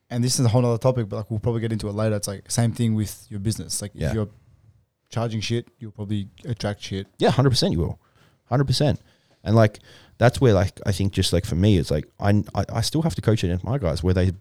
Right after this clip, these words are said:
Speaker 2: where they get these times where, like, "Fuck, I don't know if I'm, I don't know if I'm worth this. I don't know if I should have as many clients as I do."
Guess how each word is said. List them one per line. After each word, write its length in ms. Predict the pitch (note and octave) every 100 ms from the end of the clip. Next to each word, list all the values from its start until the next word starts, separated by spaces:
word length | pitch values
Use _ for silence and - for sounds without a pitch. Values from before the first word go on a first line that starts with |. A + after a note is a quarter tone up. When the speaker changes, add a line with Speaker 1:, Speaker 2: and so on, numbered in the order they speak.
| _
Speaker 2:
where 140 | F#2+ G2+
they 100 | F#2+
get 240 | G#2 A2+
these 160 | G2+ G2
times 340 | - G2+ G2
where, 100 | F#2
like, 120 | E2+
"Fuck, 200 | - -
I 40 | F#2
don't 120 | F#2
know 60 | E2+
if 80 | E2
I'm, 240 | E2+ - -
I 80 | F#2
don't 160 | F2+
know 80 | D#2+
if 80 | D2+
I'm 100 | D2
worth 220 | G#2 A#2+
this. 140 | A2 -
I 40 |
don't 100 | E2+
know 80 | E2+
if 80 | D#2+
I 80 | D#2+
should 180 | F#2
have 140 | G2 F#2
as 100 | F#2
many 140 | G2+
clients 320 | F#2+ G#2 G#2
as 80 | G2+
I 80 | G#2
do." 220 | G#2+ G2+